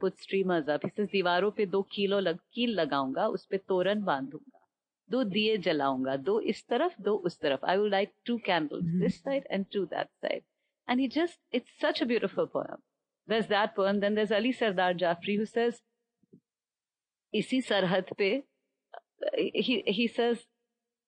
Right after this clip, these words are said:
Speaker 1: he talks of how on this border, he says, "It was,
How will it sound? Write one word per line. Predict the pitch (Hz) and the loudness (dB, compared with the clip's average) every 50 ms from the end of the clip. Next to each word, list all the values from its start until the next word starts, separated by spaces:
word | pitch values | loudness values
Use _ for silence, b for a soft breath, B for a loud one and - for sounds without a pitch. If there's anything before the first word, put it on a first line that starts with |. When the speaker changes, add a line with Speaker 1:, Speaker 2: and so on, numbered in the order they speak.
| _ _ _ | _ _ _
Speaker 1:
he | - 180 220 | -6 -4 -2
talks | - 226 226 226 - - | 0 0 -2 -2 -2 -2
of | 247 214 | -2 0
how | 190 196 175 175 180 202 - - | 2 2 2 2 2 0 0 0
on | - 196 190 165 | 0 0 0 0
this | 160 247 247 - | 0 -2 -2 -2
border, | - 165 170 170 151 143 - - - - - 175 - _ _ _ _ | -2 0 2 2 2 2 0 -2 -4 -6 -8 -14 -20 _ _ _ _
he | _ 185 - | _ -8 -6
says, | 208 196 - | -6 -6 -6
"It | 196 - | -8 -12
was, | 190 - | -14 -12